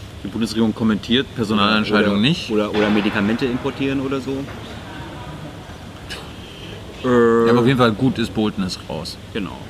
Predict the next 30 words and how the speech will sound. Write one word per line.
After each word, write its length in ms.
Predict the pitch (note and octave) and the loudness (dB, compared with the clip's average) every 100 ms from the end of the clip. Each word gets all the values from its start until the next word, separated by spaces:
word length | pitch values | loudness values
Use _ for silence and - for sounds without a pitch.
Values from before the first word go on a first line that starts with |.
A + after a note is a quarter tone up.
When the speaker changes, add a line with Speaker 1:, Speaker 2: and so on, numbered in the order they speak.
| - - - - - - | -14 -16 -14 -14 -14 -2
Speaker 2:
Danach 280 | A#2 C3 D3+ | 2 2 4
ging's 260 | D3+ C3 A#2 | 0 0 0
weiter 420 | A#2+ C#3 D3 C#3 | 0 0 -2 2
mit 240 | B2+ A#2+ A2 | 2 0 0
Riot 500 | G#2+ G#2+ B2+ C#3+ A2+ | 0 2 2 0 2
Gear 220 | C3 C#3 | 4 6
Lieferungen 640 | B2+ C3 C#3 A#2+ B2+ C3 | 4 2 0 2 4 4
für 200 | B2 B2 | 2 0
die 360 | A#2+ A#2 A#2 A2 G#2+ | 2 4 4 2 0
Hongkonger 400 | B2 C3 A#2 A2+ | -4 -2 -2 -2
Polizei. 360 | - A2+ G#2 - A2+ D#3 G3+ F#3 - - - - - - - | -2 -2 0 0 0 2 2 0 -2 -6 -8 -8 -10 -6 2
Speaker 1:
Ja, 100 | D#3+ | 4
die 80 | G#2+ | 4
müssen 220 | A2 B2 | 4 4
ja 60 | |
auch 80 | B2 | 2
geschützt 400 | F#3+ C3+ - - | 0 0 -4 -4
werden. 180 | G2+ G#2 - | -6 -4 -2
Speaker 2:
Ja. 160 | G#2+ F2 E2 - - - - - - - - - - - - | -2 -2 -8 -12 -14 -14 -14 -14 -14 -14 -14 -14 -12 -12 -8
Da 80 | G#2+ | -2
hab 80 | C3 | 0
ich 80 | D3 | 0
jetzt 140 | D#3+ | -2
allerdings, 420 | C3+ C#3+ D3 C#3 - - - - | -2 0 0 -2 -8 -12 -12 -6
da 60 | A2+ | 0
ging's 240 | C3 C#3+ | 2 2
irgendwie 280 | C3 C3 C3 | 2 2 4
um 160 | A#2+ A#2 | 4 2
Riot 280 | B2 C#3 | 0 0
Gear 240 | C#3 C#3 | 0 0